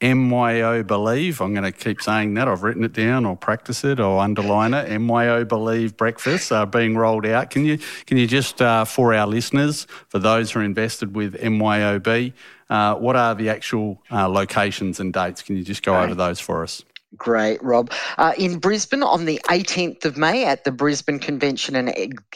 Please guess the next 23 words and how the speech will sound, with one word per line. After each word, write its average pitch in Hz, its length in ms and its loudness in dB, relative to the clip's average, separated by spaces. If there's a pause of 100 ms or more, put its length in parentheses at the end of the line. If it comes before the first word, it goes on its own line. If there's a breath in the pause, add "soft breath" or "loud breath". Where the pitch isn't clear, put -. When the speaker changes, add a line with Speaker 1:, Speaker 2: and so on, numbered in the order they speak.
Speaker 2:
and 123 260 0 (100)
Exhibition 143 1000 -4
Centre. 180 560 -2
Speaker 1:
Oh, 110 260 -2
there's 113 220 -2
a - 40 4
Speaker 2:
Uh, 170 160 4
Speaker 1:
word. 165 120 0
Speaker 2:
in 175 260 -2 (320)
it 160 140 4
is 175 160 -2
a 180 60 -4
word. 190 340 0 (160)
In 190 260 0
Sydney 170 760 -2
on 160 240 0
the 156 80 0
twenty-second 165 720 -2
of 143 120 -4
May 131 460 0
at - 180 -4
the 190 80 -2
Hilton 302 560 -2